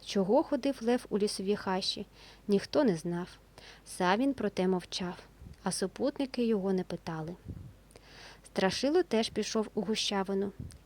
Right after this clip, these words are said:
і йому поталанило знайти горіхове дерево. Він рвав горіхи своїми неслухняними пальцями, плоди вислизали у нього з рук, і йому доводилось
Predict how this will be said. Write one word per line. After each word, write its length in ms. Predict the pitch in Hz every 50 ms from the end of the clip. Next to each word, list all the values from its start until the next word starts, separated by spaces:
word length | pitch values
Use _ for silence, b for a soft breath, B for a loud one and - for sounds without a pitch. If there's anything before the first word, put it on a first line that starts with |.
| -
і 120 | 208 196 185
йому 380 | 185 185 190 202 254 302 320
поталанило 720 | - - 202 185 - 196 185 180 180 175 190 208 214 196 180
знайти 400 | 170 - 190 180 180 - - 196
горіхове 540 | 180 175 180 175 185 - - - 180 180 175
дерево. 480 | 165 180 170 165 165 165 165 190 190 - - - - B B B B B B B B B B B -
Він 360 | 175 196 247 294 320 285 240
рвав 320 | 220 190 196 202 208 196 185 -
горіхи 400 | 202 185 - 196 202 - - 190
своїми 500 | - - 190 190 202 196 196 190 185 180
неслухняними 760 | 185 180 - - 185 185 - 196 185 180 170 170 175 175 175 -
пальцями, 560 | - 185 202 240 254 - - 233 220 220 226 - - - B B B B B B
плоди 340 | - 202 202 196 180 202 196
вислизали 680 | 190 190 185 - 190 190 175 165 190 190 240 254 247 240
у 140 | - 202
нього 280 | 190 190 190 175 185 180
з 100 | 170 -
рук, 220 | 190 190 214 220 - - - - - - -
і 80 | 214
йому 260 | 208 208 202 196 190 185
доводилось 720 | - 190 170 175 185 208 247 220 214 202 214 220 - -